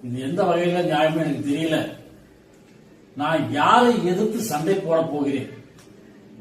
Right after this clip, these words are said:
பாருங்கள், என்னுடைய தாத்தா பீஷ்மர் இருக்கிறார், எங்க பரம்பரையினுடைய தலைவர், அவர் நிக்கிறார். அவரை நான் கொல்ல போறேனா?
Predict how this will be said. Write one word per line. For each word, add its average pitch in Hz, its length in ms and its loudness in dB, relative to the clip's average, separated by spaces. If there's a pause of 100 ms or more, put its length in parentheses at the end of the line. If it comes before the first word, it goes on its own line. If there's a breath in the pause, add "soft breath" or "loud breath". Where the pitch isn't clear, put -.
(560)
பாருங்கள், 190 720 4 (260)
என்னுடைய 190 600 0
தாத்தா - 480 4
பீஷ்மர் 165 540 -6
இருக்கிறார், 127 520 -8 (1120)
எங்க 135 180 -6
பரம்பரையினுடைய 196 1080 2 (1400)
தலைவர், 175 460 0 (1800)
அவர் 190 280 2
நிக்கிறார். 190 640 4
அவரை 196 280 0
நான் 190 180 4
கொல்ல 175 160 4
போறேனா? 170 640 2